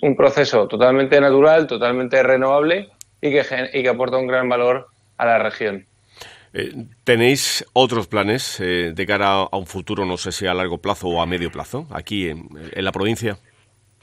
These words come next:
Speaker 1: Sí, estamos buscando desarrollar en la provincia, eh, más proyectos.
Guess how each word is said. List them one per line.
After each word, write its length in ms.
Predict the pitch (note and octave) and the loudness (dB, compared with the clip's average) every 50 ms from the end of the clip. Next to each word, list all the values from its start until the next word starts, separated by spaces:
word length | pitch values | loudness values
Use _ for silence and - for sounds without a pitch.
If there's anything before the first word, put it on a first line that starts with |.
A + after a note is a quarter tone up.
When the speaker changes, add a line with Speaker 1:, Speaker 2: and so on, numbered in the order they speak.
| _ _ _ _ _ - - - | _ _ _ _ _ -20 -18 -8
Speaker 1:
Sí, 160 | - - F3+ | 0 2 4
estamos 360 | F3 C#3 - C#3+ C3+ C#3+ D3 | 4 4 4 2 2 2 0
buscando 320 | C#3 B2+ - D3 D3+ D3+ | 0 -2 -4 -4 -2 0
desarrollar 480 | D3 B2+ G#2+ C3 B2+ C3 C#3 C#3 C#3 C#3 | -2 -2 -2 -2 -2 0 0 0 0 0
en 80 | C#3 C#3 | 0 0
la 100 | C#3 C3 | -2 0
provincia, 640 | C3+ C#3 D3 D3+ C3+ - B2+ A#2+ A#2 A2+ A#2 A2 G2+ | 0 0 0 -2 -2 -2 -2 0 0 0 -2 -4 -4
eh, 920 | A2 A2+ A2 G#2+ G#2+ G#2+ A2 G#2+ A2 G#2+ G#2+ G#2+ G#2+ G#2 G#2+ G#2+ G#2+ G#2+ A2 | -4 -6 -4 -4 -4 -4 -2 -2 -2 -2 -2 -2 -2 -2 -2 -2 -4 -4 -4
más 180 | B2 C3 C3 | -6 -8 -8
proyectos. 680 | - C3+ C3+ C#3 D#3 D#3+ D#3 - F3+ F#3+ G3 E3+ C#3+ | -6 -4 -2 -2 -2 -4 -4 -2 -2 0 0 -2 -6